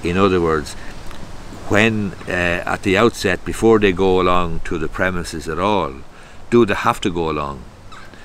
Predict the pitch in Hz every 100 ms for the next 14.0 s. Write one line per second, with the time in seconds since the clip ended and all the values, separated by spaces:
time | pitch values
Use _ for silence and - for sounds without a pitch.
0 | - 107 104 - 101 - - 90 - 71
1 | 76 78 - - - - - - 85 117
2 | - 95 113 107 95 - - - 78 -
3 | 71 76 71 69 - - 82 95 113 95
4 | 82 - - 80 - 71 71 73 - -
5 | - - - 82 87 82 76 - - 85
6 | 92 113 95 90 82 82 - 80 87 78
7 | 73 78 76 80 73 - - 101 113 107
8 | 82 - 73 - - - - - - 82
9 | 80 - 76 73 - - - 76 - -
10 | - 76 76 78 104 95 - 87 76 71
11 | 87 82 - 78 - 76 - - - -
12 | 85 85 87 85 82 80 92 98 92 80
13 | - 92 85 76 - 73 73 73 67 -